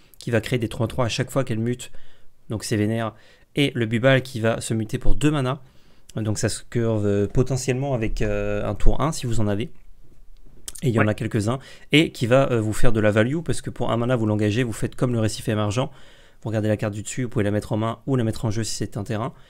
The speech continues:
Speaker 1: et ça, c'est vraiment la, la base du, de l'archétype. On a des payoffs comme le Starix Prosper, qui va, euh, du coup, pour chaque fois que cette créature a muté, vous allez mettre des permanents, euh, en jeu, et dans l'archétype, vous avez beaucoup de permanents.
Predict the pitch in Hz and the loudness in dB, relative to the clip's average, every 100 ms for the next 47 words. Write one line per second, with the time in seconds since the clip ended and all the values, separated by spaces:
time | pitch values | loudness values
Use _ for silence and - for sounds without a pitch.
0 | - - - - - 143 - 110 123 131 | -20 -20 -14 -8 -4 -2 -2 0 2 4
1 | 107 107 104 143 123 110 110 110 107 127 | 4 2 4 2 2 -2 0 -2 -4 -6
2 | - - 107 - - - - - 120 127 | -6 -6 -8 -10 -20 -20 -12 -2 0 2
3 | 131 143 151 - 113 110 - 135 139 - | 0 0 0 -2 -6 -4 -2 -2 -2 -4
4 | 117 - 151 147 110 - 107 104 104 117 | -4 4 4 4 -4 -6 -4 0 0 0
5 | 117 104 107 127 123 - 104 - 113 - | -6 -8 -10 -4 -2 -2 -4 -6 -6 -2
6 | 135 120 117 104 101 107 - 107 113 110 | -2 -2 -2 -4 -4 -6 -6 -4 -2 -2
7 | 110 127 123 - - - - 117 110 107 | -4 -6 -8 -14 -20 -20 -14 -6 -2 0
8 | 117 107 - 147 143 139 147 139 - 113 | 0 -4 0 2 2 0 -2 -6 -6 -6
9 | - 135 113 117 113 - 113 113 113 - | 0 0 6 6 6 2 0 0 0 -4
10 | 120 135 113 104 98 143 104 - 120 107 | -4 -4 -2 -2 -2 -4 0 0 2 0
11 | 107 | -2